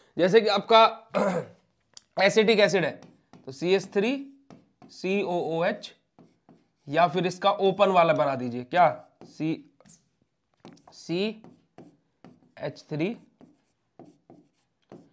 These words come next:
सी डबल बॉन्ड O और सिंगल बॉन्ड ओ एच।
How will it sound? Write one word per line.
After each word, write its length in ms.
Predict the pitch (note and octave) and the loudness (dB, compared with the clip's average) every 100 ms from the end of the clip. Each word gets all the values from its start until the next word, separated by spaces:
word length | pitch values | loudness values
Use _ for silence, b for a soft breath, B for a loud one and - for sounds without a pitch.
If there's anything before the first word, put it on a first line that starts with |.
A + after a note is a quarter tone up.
| _ - _ | _ -20 _
सी 280 | - D3+ D#3+ | -18 -8 -6
डबल 320 | E3+ D3 C#3 C3+ | -6 -6 -8 -8
बॉन्ड 260 | C#3 C#3 | -10 -10
O 200 | C3 C#3 G3+ - | -10 -10 -12 -16
और 140 | C3+ C3 | -20 -18
सिंगल 320 | - C3 B2 | -14 -14 -14
बॉन्ड 240 | A#2+ C3 - | -14 -16 -18
ओ 120 | - A#2 | -20 -20
एच। 280 | - - | -20 -20